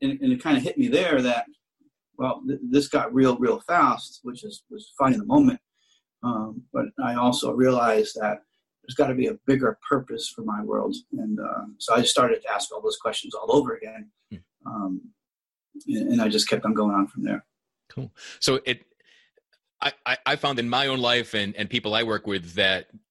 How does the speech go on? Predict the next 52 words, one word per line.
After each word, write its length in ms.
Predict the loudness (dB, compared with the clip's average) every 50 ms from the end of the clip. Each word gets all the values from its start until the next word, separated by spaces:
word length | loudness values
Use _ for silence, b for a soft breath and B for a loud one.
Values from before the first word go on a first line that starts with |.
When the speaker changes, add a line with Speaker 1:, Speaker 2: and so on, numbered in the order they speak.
| _ _
Speaker 2:
you, 120 | -18 -16 -12
you 160 | -4 -2 0
need 200 | 0 0 0 0
some 180 | 0 -2 -2 -2
level 280 | 0 -2 -2 -2 -2 -6
of 80 | -4 -4
awareness 600 | -4 0 2 2 2 2 2 0 0 0 0 -2
before 200 | -2 -2 -2 -2
you 60 | -2
can 140 | -2 -4 -4
change 320 | -2 -2 -2 0 -2 -2
anything. 340 | -4 -4 -2 -2 -2 -2 -2
So 140 | 0 0 0
it, 100 | 0 0
it 160 | -2 -6 -2 0
sounds 320 | 0 0 0 0 0 0
like 200 | 0 0 0 0
you 60 | 0
were 100 | 0 2
very 440 | 2 2 2 2 2 0 0 -2 -6 b b b b b b -2
aware 360 | 0 4 4 4 4 4 2
as 120 | 2 0
a 40 | 0
young 220 | 0 0 0 0 0
man, 380 | 2 2 2 0 -2 -4 -4
no, 180 | -4 -4 -4 -6 -8 -10 -10 -2
realizing, 460 | 0 2 2 4 2 0 0 -2 -2 0
"I 100 | -2 0
need 180 | 0 0 -2 -2
to 60 | -2
grow 220 | 0 2 4 4
up, 80 | 2 2
I 120 | 0 -2 0
need 180 | -2 -2 -2
some 360 | -2 -4 -4 -4 -6 -10 -12 _ _
challenge, 440 | -4 -2 -2 -2 -2 -4 -4 -2 -2
I 60 | -2
need 200 | 0 0 0 0
something 380 | -2 -4 -4 -4 -6 -6 -6 -4
to 220 | -4 -4 -4 -4 b b b b b b -6
kind 120 | -6 -4 -4
of, 180 | -6 -8 -8
uh, 260 | -8 -8 -8 -8 -10 -14 _ _ _ _ _ _ _ _ _ -20 -20 -20 _ -12
you 100 | -14 -12
know, 60 | -10 -4
help 180 | -2 -2 0 0
me 80 | -2
question 680 | -4 -2 -2 -2 -2 -2 -4 -4 -4 -6 -10 -12 -12 -14 -16 -16 -16 -16 -18 -16 -8
why 160 | -4 -2 -2
am 80 | 0 0
I 60 | -2
here 320 | 0 0 0 -2 -2 -4